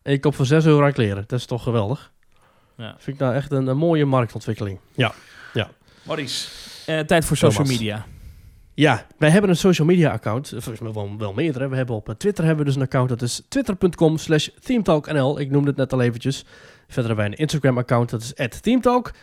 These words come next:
Speaker 1: Waarop wij prachtige foto's plaatsen van een pretpark als we daar maar naartoe mogen. We hebben verder ook nog een, eh, een website. Dat is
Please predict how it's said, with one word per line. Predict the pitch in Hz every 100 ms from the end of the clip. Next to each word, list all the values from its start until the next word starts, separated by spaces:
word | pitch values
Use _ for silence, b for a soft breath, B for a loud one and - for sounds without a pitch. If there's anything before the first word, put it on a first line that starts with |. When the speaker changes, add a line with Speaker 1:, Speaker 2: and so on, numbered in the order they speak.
| b
Speaker 1:
Waarop | b 139 123
wij | 110
prachtige | 165 - 117
foto's | 120 123 -
plaatsen | 113 107
van | 117
een | 110
pretpark | 131 120 117 113 -
als | 113 -
we |
daar | 123
maar | 113
naartoe | 117 147
mogen. | 135 123 123 135 b b b b b
We | 143
hebben | 175 160
verder | 156 147
ook | 143
nog | 127
een, | 120 113
eh, | 107
een | 254
website. | 247 - 170 190
Dat | 160 151
is | 147